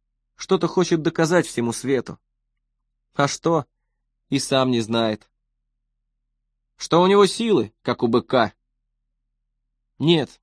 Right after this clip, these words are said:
сказала Нэнси, — "совсем не в том суть".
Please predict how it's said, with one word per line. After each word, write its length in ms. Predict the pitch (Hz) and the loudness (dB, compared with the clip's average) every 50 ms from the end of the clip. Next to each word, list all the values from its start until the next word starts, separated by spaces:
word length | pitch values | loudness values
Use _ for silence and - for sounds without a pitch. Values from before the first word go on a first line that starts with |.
| _ _ | _ _
сказала 460 | - - - 110 110 110 110 107 113 | -20 -10 -8 -6 -4 -4 -2 -2 -2
Нэнси, — 440 | 110 113 107 107 110 - - - - _ _ _ _ _ _ _ _ _ _ _ _ _ _ _ _ _ _ | -2 -4 -4 -6 -8 -10 -12 -16 -20 _ _ _ _ _ _ _ _ _ _ _ _ _ _ _ _ _ _
"совсем 400 | - - 151 156 - 196 175 170 | -8 -6 -6 -2 0 0 2 2
не 80 | 170 170 | 2 0
в 80 | 160 | 0
том 240 | - 190 170 135 117 | -2 -2 0 0 -2
суть". 440 | - - - 135 113 104 - - - | -4 -6 -6 -6 -6 -6 -8 -14 -20